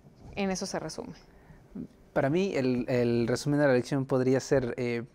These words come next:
Speaker 2: Primera de Tesalonicenses cinco diecisiete, "Orad sin cesar". Ante cualquier problema, orar,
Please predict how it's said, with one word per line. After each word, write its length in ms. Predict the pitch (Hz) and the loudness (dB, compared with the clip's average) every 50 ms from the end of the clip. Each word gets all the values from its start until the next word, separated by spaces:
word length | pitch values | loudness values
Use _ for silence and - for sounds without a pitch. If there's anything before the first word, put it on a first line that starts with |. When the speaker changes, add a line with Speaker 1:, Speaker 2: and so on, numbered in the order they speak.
| - - _ _ - - - - | -20 -20 _ _ -20 -20 -18 -6
Speaker 2:
Primera 240 | - 135 131 135 131 | -2 0 2 4 4
de 60 | 135 | 2
Tesalonicenses 560 | 131 - 135 - 135 123 117 - 143 135 127 - | 2 0 -2 -2 -2 -2 0 0 0 0 0 -2
cinco 220 | 143 135 131 135 | -2 -2 0 0
diecisiete, 500 | 120 117 117 110 - 165 185 202 185 - - - - - - - - - - - - | 0 -2 -2 -2 0 0 0 0 -2 -8 -18 -20 -20 -20 -20 -20 -20 -20 -14 -4 0
"Orad 240 | 127 120 120 120 - | 2 2 2 2 0
sin 160 | - 139 123 | -2 -6 -4
cesar". 380 | 107 117 104 - - 101 - - - - - - _ - - - - | -4 -6 -8 -10 -12 -14 -14 -16 -20 -20 -20 -20 _ -20 -20 -14 -8
Ante 260 | - 117 120 117 - 117 | -6 -4 0 0 2 4
cualquier 400 | - 131 123 - - 165 156 - | 4 2 2 4 2 2 2 2
problema, 400 | 170 170 170 180 185 196 208 - - - - - - _ - - - | 2 2 2 2 2 0 -2 -4 -10 -20 -20 -20 -20 _ -18 -8 -4
orar, 280 | 135 120 113 107 - | -2 -2 -2 -4 -6